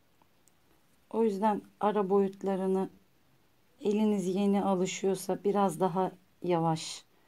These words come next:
yapmaya gayret edin. En azından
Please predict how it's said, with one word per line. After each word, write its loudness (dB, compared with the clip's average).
yapmaya 0
gayret 0
edin. -6
En 0
azından 0